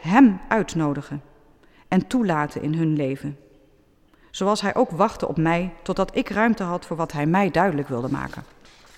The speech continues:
En zoals hij wacht op ons allemaal totdat wij ruimte hebben om hem toe te laten, hem uit te nodigen in ons leven. En daarmee op een actief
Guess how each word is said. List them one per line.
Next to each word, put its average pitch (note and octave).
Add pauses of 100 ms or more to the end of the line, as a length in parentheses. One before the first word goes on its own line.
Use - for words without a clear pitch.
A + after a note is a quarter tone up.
(1160)
En B3
zoals A3+
hij G3
wacht A3+
op -
ons F3+
allemaal E3+
totdat E3+
wij F3
ruimte F#3+
hebben D3+
om D#3+
hem G#3+
toe A#3+
te E3+
laten, C#3+
hem G#3
uit F#3+
te F#3+
nodigen D#3+
in E3
ons A3+
leven. D3 (800)
En F#3
daarmee G3+
op G3
een G3
actief -